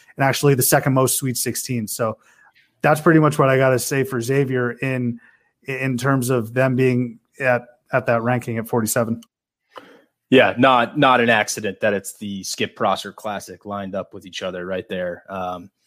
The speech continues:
Speaker 2: you have obviously Wake right behind Xavier. The Skip Prosser Classic firing up again. I think should be, I don't know if it's fired up this year, but it, I know it is again here soon. They have, they're probably,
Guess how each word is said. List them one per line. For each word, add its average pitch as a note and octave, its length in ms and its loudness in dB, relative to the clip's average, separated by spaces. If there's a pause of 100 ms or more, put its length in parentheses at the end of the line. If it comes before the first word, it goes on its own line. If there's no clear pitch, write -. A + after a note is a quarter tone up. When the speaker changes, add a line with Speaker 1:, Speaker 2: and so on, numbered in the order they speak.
(200)
Speaker 2:
you G#2+ 120 6
have F#2 420 4
obviously F#2+ 380 0
Wake F#2 480 -4 (760)
right A2 340 4
behind G2 440 4
Xavier. G2 500 0
The F#2 140 -14
Skip - 300 -4
Prosser G2 380 0
Classic F#2+ 480 -6
firing F#2+ 340 -4
up F#2 140 -12
again. G2 360 -10
I F#2 100 -14
think G#2 240 -14 (340)
should - 240 0
be, - 160 -6
I G#2+ 80 2
don't A#2+ 100 6
know B2 60 4
if G#2+ 80 -2
it's G2+ 100 -14
fired G#2 260 2
up G2 120 -4
this G2+ 200 -6
year, G2 120 0
but F#2+ 140 -6
it, F#2 120 -6
I G2+ 120 -2
know G2 220 -2
it F#2 60 -6
is F#2 340 -8 (380)
again F#2 300 2
here F#2 180 -4
soon. F#2+ 400 -2 (300)
They C#3 200 8
have, C3 520 4 (160)
they're B2+ 160 4
probably, D#3+ 680 6